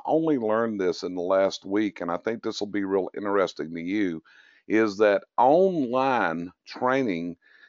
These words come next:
seems to fit the millennial generation the best, uh, for a lot of reasons. One, it can be geared to them, but when you brought up millennials, I think that's an important thing to remember.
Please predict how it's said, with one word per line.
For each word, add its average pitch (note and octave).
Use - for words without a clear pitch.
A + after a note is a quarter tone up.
seems C#3
to A#2
fit A#2
the F#2
millennial A#2+
generation G#2
the G#2
best, A#2
uh, F#2+
for G#2+
a G#2+
lot B2+
of B2
reasons. B2
One, B2
it -
can G#2+
be G#2
geared A#2+
to C3
them, B2+
but F#2+
when G#2
you C3
brought D3+
up C3
millennials, A2
I A2+
think D3
that's C#3+
an A#2
important A#2
thing A#2
to G#2
remember. G#2+